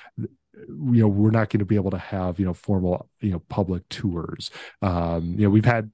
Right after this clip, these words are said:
had friends over to the brewery and they've seen it, but of course, you know, what, once we get to a commercial s-,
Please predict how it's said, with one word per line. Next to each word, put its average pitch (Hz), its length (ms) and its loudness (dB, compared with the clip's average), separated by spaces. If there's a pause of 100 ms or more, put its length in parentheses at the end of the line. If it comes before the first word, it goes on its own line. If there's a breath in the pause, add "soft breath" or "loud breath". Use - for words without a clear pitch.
(120)
had 113 220 0
friends 110 360 0
over 104 220 0
to 101 60 -2
the 101 100 0
brewery 101 360 2
and 98 80 -2
they've 95 220 -2
seen 90 260 -6
it, 87 220 -6 (340 loud breath)
but 101 160 4
of 95 100 0
course, 92 420 2
you 107 80 4
know, 92 80 2
what, 117 280 4 (260 loud breath)
once 160 220 4
we 175 60 4
get 151 200 2
to 147 100 6
a 123 40 6
commercial 120 520 0
s-, - 160 -6